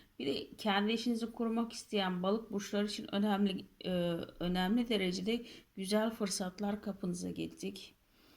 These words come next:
Bu konuyla alakalı devlet kapısına bağlı bir işle ilgili veya bir konuyla ilgili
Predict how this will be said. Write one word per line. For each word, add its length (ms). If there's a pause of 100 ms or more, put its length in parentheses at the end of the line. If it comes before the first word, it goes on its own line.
(200)
Bu 100
konuyla 520
alakalı 720 (1160)
devlet 500
kapısına 600
bağlı 480 (260)
bir 280
işle 400
ilgili 360
veya 380 (420)
bir 200
konuyla 440
ilgili 600